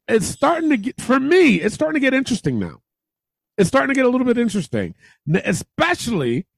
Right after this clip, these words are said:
now bringing in Ava Raine, The Rock's daughter. So I wanna put out a post,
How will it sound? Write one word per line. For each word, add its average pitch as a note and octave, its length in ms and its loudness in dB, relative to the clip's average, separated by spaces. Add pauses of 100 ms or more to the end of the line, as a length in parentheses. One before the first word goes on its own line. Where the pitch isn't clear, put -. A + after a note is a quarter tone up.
(200)
now C4+ 260 2
bringing F#3 360 0
in G#3+ 200 0
Ava A#3 320 2
Raine, A#3+ 420 -4 (120)
The C#3+ 100 -2
Rock's E3+ 480 0
daughter. D3+ 540 0 (760)
So F#3+ 480 0 (640)
I D#3 80 0
wanna A3 340 -2
put B3+ 240 2
out B3+ 200 -2
a A3+ 40 -8
post, C4 560 0